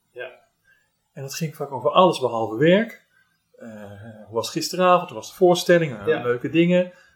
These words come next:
Speaker 2: Eh, maar even contact maken met elkaar. We zijn
Speaker 1: Ja.
Speaker 2: een team. We moeten het met elkaar doen.
Speaker 1: En daarna gaat iedereen zijn
Speaker 2: En
Speaker 1: eigen
Speaker 2: daarna
Speaker 1: taak
Speaker 2: doet,
Speaker 1: vervullen.
Speaker 2: gaat iedereen zijn eigen taak vervullen.
Speaker 1: Ja, maar vanuit een basis van mens zijn.
Speaker 2: Ja.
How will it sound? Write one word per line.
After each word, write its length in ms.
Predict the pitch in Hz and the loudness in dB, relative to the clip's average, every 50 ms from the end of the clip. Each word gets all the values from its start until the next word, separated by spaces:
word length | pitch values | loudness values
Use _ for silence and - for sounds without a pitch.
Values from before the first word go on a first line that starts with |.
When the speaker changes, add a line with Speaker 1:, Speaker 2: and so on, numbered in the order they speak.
| _ _ _ _ | _ _ _ _
Speaker 2:
Eh, 480 | 123 117 117 113 113 110 107 110 110 110 | -20 -18 -14 -12 -8 -8 -6 -8 -8 -10
maar 140 | 120 - | -12 -14
even 160 | 139 143 - - | -14 -16 -18 -18
contact 360 | - 117 - - 151 - _ | -20 -20 -20 -20 -20 -20 _
maken 320 | - 101 95 - _ _ | -20 -20 -20 -20 _ _
met 100 | 107 - | -20 -20
elkaar. 280 | _ _ _ _ _ _ _ | _ _ _ _ _ _ _
We 60 | - | -20
zijn 160 | - 139 131 | -18 -12 -10
Speaker 1:
Ja. 100 | 139 131 | -10 -10
Speaker 2:
een 60 | - | -8
team. 380 | - 185 180 143 101 - _ _ _ _ _ _ - - - _ _ _ _ _ - | -6 -6 -6 -6 -8 -10 _ _ _ _ _ _ -20 -20 -20 _ _ _ _ _ -20
We 60 | 120 | -20
moeten 200 | 120 123 120 110 | -18 -18 -18 -12
het 100 | 117 135 | -6 -4
met 100 | 175 175 | -4 -4
elkaar 280 | 165 - - 143 131 113 | -6 -8 -14 -18 -20 -18
doen. 120 | 107 101 | -18 -18
Speaker 1:
En 100 | 123 120 | -16 -16
daarna 300 | 113 110 123 127 127 127 127 | -14 -8 -2 -2 -2 -2 -2
gaat 140 | 135 139 | -6 -12
iedereen 360 | - 123 123 117 120 113 110 113 113 113 | -12 -12 -10 -6 -6 -6 -6 -6 -10 -12
zijn 20 | - | -10
Speaker 2:
En 60 | 131 | -6
Speaker 1:
eigen 160 | 127 117 113 127 | -6 -4 -2 2
Speaker 2:
daarna 180 | 151 151 131 | 4 4 6
Speaker 1:
taak 100 | 117 - | 4 4
Speaker 2:
doet, 80 | - - | 2 -2
Speaker 1:
vervullen. 280 | - - - 127 120 110 | -2 0 2 2 2 2
Speaker 2:
gaat 80 | - 160 | -2 -4
iedereen 240 | 135 135 135 123 - | -6 -4 -4 -4 -2
zijn 120 | 127 120 | -4 -4
eigen 200 | 117 113 - - | -6 -6 -8 -12
taak 280 | - 107 95 92 - - | -16 -16 -16 -16 -20 -20
vervullen. 300 | - - - 120 _ 117 | -20 -20 -20 -20 _ -20
Speaker 1:
Ja, 180 | 107 - - _ | -20 -20 -20 _
maar 120 | 117 117 | -18 -18
vanuit 280 | - - 117 117 117 113 | -12 -6 -4 -4 -4 -4
een 100 | 117 113 | -6 -6
basis 420 | 113 117 113 113 117 - 123 107 | -4 -2 -2 -2 -4 -6 -12 -16
van 200 | - - 113 107 | -18 -18 -18 -18
mens 240 | 110 107 104 101 - | -18 -18 -16 -16 -16
zijn. 220 | - - - - 196 | -16 -16 -18 -18 -18
Speaker 2:
Ja. 200 | 226 220 - | -18 -18 -18